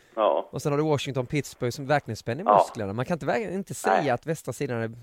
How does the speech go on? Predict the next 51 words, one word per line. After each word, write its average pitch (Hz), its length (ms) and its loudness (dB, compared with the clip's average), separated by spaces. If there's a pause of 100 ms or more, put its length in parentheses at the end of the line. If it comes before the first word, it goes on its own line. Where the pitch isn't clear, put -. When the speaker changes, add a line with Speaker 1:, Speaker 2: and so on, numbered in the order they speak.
(240)
Speaker 2:
klart 123 260 0
bättre 120 320 -4
just 120 240 -4
nu. 123 220 -4 (260)
Speaker 1:
Nej, 110 320 0 (160)
nej. 127 380 4
Det, 123 140 -8 (200)
det 131 80 4
har 147 60 10
ju 147 60 8
varit 139 280 8
så 127 80 0
tidigare. 113 480 4 (440)
Så - 60 -20
tittar 135 260 6
vi 131 80 4
tillbaka 143 460 8
de 120 220 6
senaste, 120 480 6
ja, 110 380 10
från, 110 280 4
från, 107 340 4 (120)
från 98 200 0
tio 98 360 2
då, 90 160 4
då 107 120 6
var 107 220 10
det 101 60 4
ju 101 320 2
Chicago 90 420 4
som 90 100 0
vann 85 200 4
sin 80 160 -8
första. 80 380 0
Sen 104 120 0
vann 113 140 8
ju 117 80 4
Boston 107 460 6
över 98 140 0
Vancouver 98 500 4
i 98 40 6
den 92 80 0
här 90 180 0
serien, 87 280 2
fyra 85 260 2
tre 85 180 0
matcher. 85 200 2
Speaker 2:
Mm. 147 140 0
Speaker 1:
Stackars 87 280 0
Sedinarna 87 540 0 (720)
föll 92 280 6